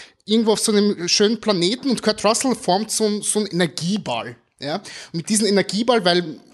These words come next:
Vater, Sohn, die haben nie miteinander gespielt, tun sie so, so, so hin und her schupfen den Ball. So als, als kleines, ein, als kleines, „Ach, schau mal, wir können unsere alte Zeit wiederholen.“ Ich hab gedacht, das ist so ein Gag, der aufgebaut wird und irgendwann kriegt ihn einer voll in die Goschen, aber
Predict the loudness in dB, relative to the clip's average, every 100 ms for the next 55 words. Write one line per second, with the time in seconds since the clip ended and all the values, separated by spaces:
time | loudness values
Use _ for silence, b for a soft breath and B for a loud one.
0 | _ _ -10 -2 0 2 2 2 2 2
1 | 2 0 -4 -4 -4 -2 -2 -2 -2 -4
2 | B B B 0 2 2 2 2 2 0
3 | -2 -4 -2 -2 -2 -4 -4 -4 -2 -2
4 | -2 -4 -2 -2 -4 -4 -8 B 0 2
5 | 2 0 0 0 0 0 0 0 -2 -4
6 | -8 -2 0 0 2 2 0 -18 B B
7 | 0 2 4 2 2 0 2 2 4 4
8 | 4 2 0 -2 -2 2 2 2 2 2
9 | 2 2 2 0 0 -2 -2 -2 0 2
10 | 2 2 -2 -2 2 2 0 0 0 2
11 | 0 0 0 0 0 -4 -2 0 2 2
12 | 2 2 0 -2 0 2 0 -2 -4